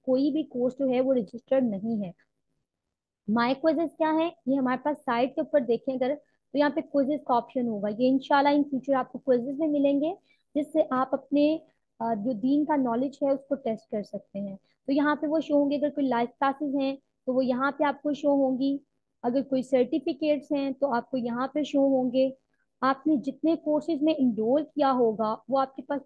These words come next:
purchase history के अंदर आ जाएंगे कि आपने अगर कोई purchase किया है, ठीक है। आपने login devices जो हैं वो आपके यहाँ पे शो हो जाएंगी, यानी आपका account कितनी devices के ऊपर login है,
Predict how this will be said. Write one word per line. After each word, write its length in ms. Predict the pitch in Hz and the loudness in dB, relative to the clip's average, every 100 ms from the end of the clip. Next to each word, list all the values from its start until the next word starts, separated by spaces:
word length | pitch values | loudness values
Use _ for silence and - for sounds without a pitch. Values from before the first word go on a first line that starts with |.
| - | -2
purchase 440 | 254 - 247 254 | -2 -2 -4 -2
history 260 | 269 - 285 | -4 -4 -4
के 80 | 269 | -2
अंदर 180 | 262 262 | 0 0
आ 140 | 240 | -2
जाएंगे 280 | 240 247 254 | -4 -4 -6
कि 140 | 262 | -4
आपने 240 | 240 240 247 | -4 -4 -4
अगर 100 | 247 | -4
कोई 160 | 254 | -4
purchase 480 | 247 247 233 226 226 | -2 -2 -2 -4 -6
किया 260 | - 233 233 | -4 -4 -2
है, 200 | 233 240 - _ _ - | -2 -2 -6 _ _ -14
ठीक 140 | 254 359 | -6 -4
है। 60 | 359 247 | -2 -2
आपने 320 | 254 - 294 | -2 2 4
login 460 | 247 233 233 294 | 6 4 4 4
devices 540 | 254 214 208 214 311 254 | 4 2 0 -4 -6 -4
जो 100 | 277 | -2
हैं 160 | 262 247 | -2 -2
वो 100 | 247 | -2
आपके 260 | 226 - 233 | -2 -4 -6
यहाँ 240 | 214 226 226 | -2 -2 -2
पे 100 | 269 | -4
शो 200 | - 226 | 0 0
हो 140 | 214 | 0
जाएंगी, 380 | 185 180 175 170 - - - - | -2 -4 -8 -10 -16 -20 -14 -2
यानी 360 | 254 254 285 311 - 254 | 2 6 6 4 0 0
आपका 340 | 254 262 330 | 0 2 0
account 400 | 330 262 254 254 - | 2 0 -2 -2 -4
कितनी 340 | 285 311 349 | -2 0 2
devices 500 | 311 269 233 226 269 - | 2 2 2 0 -6 0
के 60 | 262 | 0
ऊपर 220 | 262 262 | 4 2
login 540 | 220 190 185 196 185 | 4 0 -2 -6 -6
है, 100 | 175 | -8